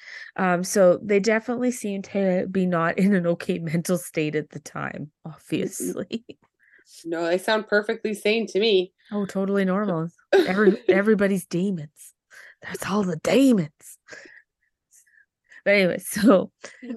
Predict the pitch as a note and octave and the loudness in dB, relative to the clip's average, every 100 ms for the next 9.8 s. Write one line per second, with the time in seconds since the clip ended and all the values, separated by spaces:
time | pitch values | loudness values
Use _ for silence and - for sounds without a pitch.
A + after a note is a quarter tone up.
0 | A3 G#3+ G#3 A3 A3 A3+ B3 A#3+ A#3 G3 | -8 -8 -8 -2 0 2 2 0 -2 -4
1 | F#3 F#3+ F3 F3+ - G3 G3 A3 G#3+ A3 | -4 -4 -6 -6 -10 -6 -4 -4 0 0
2 | F#3+ F3 E3 E3 - F3+ F3 - F#3 F#3 | 0 -2 -2 -4 -8 -8 -8 -6 -2 -2
3 | - F3+ F3+ F3+ - E3 F3+ E3+ D#3+ F#3 | 0 -2 -2 -6 -4 -2 0 0 -2 -8
4 | - F#3 - D3 - D3+ D3+ C#3 C#3+ G#3 | -16 -12 -10 -10 -10 -10 -8 -8 -8 -10
5 | _ _ - - - D#3+ C#3 F#3 F3 E3+ | _ _ -20 -20 -18 -12 -2 0 0 -2
6 | E3 - _ G3 F#3 F3+ G3+ A#3+ - G3+ | -4 -8 _ -2 0 2 0 -2 0 0
7 | F#3+ F#3 F#3+ F3 E3+ E3 D#3+ - - C4+ | 0 -2 -4 -4 -4 -6 -6 -8 -6 -2
8 | G#3 F#3+ G#3 - A#3+ B3 B3+ A3 G3+ F#3 | -2 -2 -6 -4 -4 2 0 0 0 0
9 | - E3 - D#3+ D3+ - C#3+ - | -2 -6 -4 -6 -4 -2 -2 -2